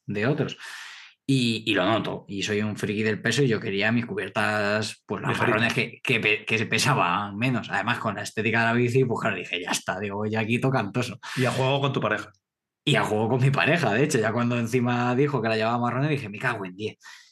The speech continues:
Speaker 1: ¿Qué pasa? Que me dijeron, eh, an-, aparte de decirnos lo de la mezcal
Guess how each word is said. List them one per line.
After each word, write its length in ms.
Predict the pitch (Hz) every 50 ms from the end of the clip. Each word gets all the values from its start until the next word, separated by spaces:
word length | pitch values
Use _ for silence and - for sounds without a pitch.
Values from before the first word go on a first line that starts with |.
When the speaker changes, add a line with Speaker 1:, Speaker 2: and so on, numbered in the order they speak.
| _ _ _
Speaker 1:
¿Qué 120 | - 131
pasa? 240 | - 147 143 135 117
Que 160 | 113 110 104
me 340 | 104 104 104 - 110 117 104
dijeron, 520 | 104 104 110 107 104 104 104 107 110 107 110 -
eh, 160 | 113 107 104
an-, 180 | 101 101 92 -
aparte 300 | 98 - - 107 104 113
de 60 | 110 107
decirnos 380 | 104 - - 120 117 113 107 98
lo 140 | 101 104 104
de 80 | 107
la 80 | 110 110
mezcal 500 | 110 107 104 - 131 123 123 127 123